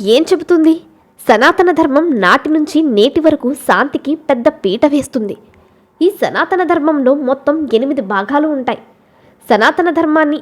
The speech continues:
ఆచరించేవారు ఈ ఎనిమిది భాగాలను అనుసరించాల్సి ఉంటుంది. ఈ ఎనిమిది భాగాలకు సంబంధించి ఓ శ్లోకం ఉంది. ఆ శ్లోకంలోనే సనాతన ధర్మం మొత్తం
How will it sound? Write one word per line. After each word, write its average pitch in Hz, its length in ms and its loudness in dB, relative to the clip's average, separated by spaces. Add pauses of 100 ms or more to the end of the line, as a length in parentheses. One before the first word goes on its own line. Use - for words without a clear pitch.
(100)
ఆచరించేవారు 277 920 -2
ఈ 294 240 0
ఎనిమిది 294 300 -2
భాగాలను 240 680 -2 (140)
అనుసరించాల్సి 262 720 -6
ఉంటుంది. 226 440 -4 (580)
ఈ 392 180 2
ఎనిమిది 370 320 2
భాగాలకు 330 540 0
సంబంధించి 285 760 -2
ఓ 277 80 6
శ్లోకం 269 560 -2
ఉంది. 240 260 -6 (440)
ఆ 240 120 4
శ్లోకంలోనే 269 840 0 (220)
సనాతన 269 420 -2
ధర్మం 294 400 -4
మొత్తం 294 360 -4